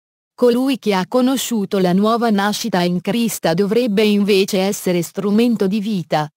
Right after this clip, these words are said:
di pace in terra alle persone di buona volontà come annunciavano gli angeli nella notte di Betlemme. Forse dovremmo modificare il calendario.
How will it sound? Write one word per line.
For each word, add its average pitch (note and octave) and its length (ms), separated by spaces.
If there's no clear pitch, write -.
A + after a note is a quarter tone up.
di G3 220
pace A#3 380
in G3+ 260
terra G3 360
alle F3 240
persone F3 600
di G3+ 140
buona A#3 440
volontà G3+ 600
come A3+ 360
annunciavano A3 760
gli F#3+ 160
angeli G3+ 540
nella G#3+ 260
notte B3 400
di G#3 140
Betlemme. G3 760
Forse G#3 560
dovremmo G3+ 480
modificare F3+ 840
il F#3 160
calendario. G3+ 880